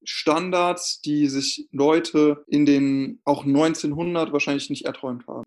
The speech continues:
Keine Ahnung, selbst wenn du jetzt Hartz vier kriegst oder Staatshilfe, ich will das jetzt nicht, äh, ich will jetzt nicht sagen, die Leute, äh, ich will das jetzt nicht irgendwie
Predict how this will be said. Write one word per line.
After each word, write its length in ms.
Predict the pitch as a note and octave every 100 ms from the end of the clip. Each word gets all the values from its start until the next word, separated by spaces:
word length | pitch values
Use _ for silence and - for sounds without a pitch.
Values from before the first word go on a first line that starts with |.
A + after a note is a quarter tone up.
| -
Keine 240 | D#3+ D3
Ahnung, 300 | C#3 C3+ C3
selbst 240 | D#3 E3 E3+
wenn 100 | D3+
du 120 | D3
jetzt 540 | D3+ E3 E3 - - -
Hartz 280 | C#3+ D3 -
vier 220 | D#3+ D#3
kriegst 380 | - C3 - C#4+
oder 540 | C#3 C#3 C#3+ C3+ - _ -
Staatshilfe, 500 | - D3 C#3 C3 C3+
ich 160 | C3+
will 80 | D3+
das 120 | D#3
jetzt 180 | D#3 D#3+
nicht, 320 | D3 - - _
äh, 240 | - D3+
ich 100 | D3+
will 80 | D3+
jetzt 100 | D3+
nicht 120 | D3
sagen, 240 | D3 C#3 C#3
die 80 | C3+
Leute, 260 | C#3 C#3
äh, 380 | C#3+ C#3 C#3 C#3
ich 100 | -
will 60 | D3
das 140 | C#3+
jetzt 140 | D3 C#3+
nicht 180 | -
irgendwie 340 | C#3+ C3 B2+